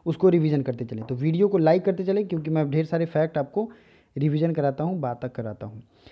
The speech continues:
फिर महाराष्ट्र में देख लेते हैं, चमोली नेशनल पार्क, गुगामाल नेशनल पार्क, नावेगांव नेशनल पार्क, संजय बोरीवली नेशनल पार्क, पेंच नेशनल पार्क और तडोबा नेशनल पार्क।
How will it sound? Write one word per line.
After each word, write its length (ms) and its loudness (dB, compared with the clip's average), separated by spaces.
फिर 140 -2
महाराष्ट्र 480 6
में 120 2
देख 160 2
लेते 200 -2
हैं, 200 -2
चमोली 420 6
नेशनल 280 0
पार्क, 260 -6
गुगामाल 560 2
नेशनल 260 -4
पार्क, 340 -14
नावेगांव 640 2
नेशनल 260 -4
पार्क, 240 -4
संजय 420 4
बोरीवली 540 2
नेशनल 300 -2
पार्क, 240 -6
पेंच 320 2
नेशनल 280 -4
पार्क 300 -4
और 60 -2
तडोबा 600 4
नेशनल 320 -2
पार्क। 280 -12